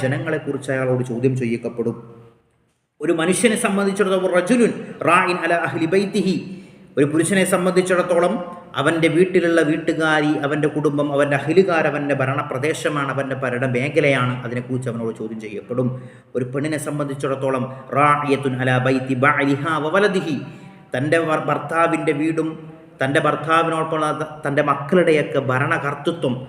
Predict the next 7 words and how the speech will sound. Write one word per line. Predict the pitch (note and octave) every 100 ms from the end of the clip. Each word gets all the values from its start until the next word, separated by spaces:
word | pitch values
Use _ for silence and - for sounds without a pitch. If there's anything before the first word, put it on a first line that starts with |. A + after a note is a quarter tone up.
| - - -
അതിൻ്റെ | B2+ C3 B2+ B2+ - - - -
സംരക്ഷണവും | - D3 E3 E3 D#3 C#3+ C#3 C3+
അതിൻ്റെ | C3+ C3
സുരക്ഷിതത്വവുമൊക്കെ | B2+ B2+ - D3+ D3 C#3+ B2+ C3 D3 - D3+ - - - -
ഒരു | B2
സ്ത്രീയിൽ | - A#2+ B2+ B2+ A#2+
നിക്ഷിപ്തമാണ്. | B2 - B2+ C#3+ B2 A#2 A#2